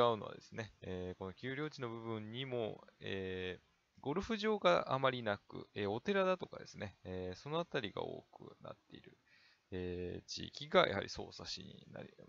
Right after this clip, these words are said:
ますかね。はい。ということで、えー、現在の地図です。現在も中心として発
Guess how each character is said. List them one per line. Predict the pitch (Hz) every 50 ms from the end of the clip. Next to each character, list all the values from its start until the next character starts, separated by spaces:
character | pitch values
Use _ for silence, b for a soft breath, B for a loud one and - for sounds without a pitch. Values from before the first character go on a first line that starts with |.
| - -
ま | - 71
す | - - -
か | - -
ね。 | - 117 110 - _ _ _ _ _ _ _ _ _ _ _ _ _
は | - -
い。 | - - _ _ _ _ _ _ _ _ _ _ _ _ _ _ _ _ _ _ _ _ _ _ _ _ _ _ _ _ _ _ _ _ _ _ _ _ _ _ _ _ _ _ _ _ _ _ _ _ _ _ _ _ _ _ _ _ _ _ _ _ _ _
と | - 156 151
い |
う | 151
こ | - - 151
と | - - 127 113 - _ _
で、 | 170 - -
え | - 101 98 95 90 90 -
ー、 | 87 78 76
現 | - -
在 | - -
の | 80 95 107
地 | - - -
図 | - -
で | - -
す。 | - - - - - - - _ _ _ _ _ _ _ _ _ _ _ _ _ _ _ _ _ _ _ _ _
現 | 156 185 214
在 | 214 220 180
も | 120 104
中 | - 151 156
心 | - - 190 185
と | - - 123
し | -
て | -
発 | 160 151 -